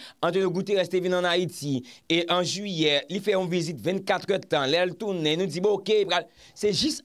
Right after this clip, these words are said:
an oktòb deux mille, kwè, deux oktòb, si m pa trompe, deux mille vennntwa. Ke konsèy la,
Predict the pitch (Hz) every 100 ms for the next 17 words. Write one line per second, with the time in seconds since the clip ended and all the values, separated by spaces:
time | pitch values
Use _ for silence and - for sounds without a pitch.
0 | - 247 247 226 - 330 359 165 208 175
1 | - - - - 143 127 101 220 202 247
2 | - 202 180 143 110 110 - - _ _
3 | _ _ _ _ - 101 107 220 196 165
4 | 175 175 170 170 170 165 156 - 247 220
5 | _ _ _ _ _ _ _ _ _ _
6 | - 165 160 160 - - 165 156 - 214
7 | 160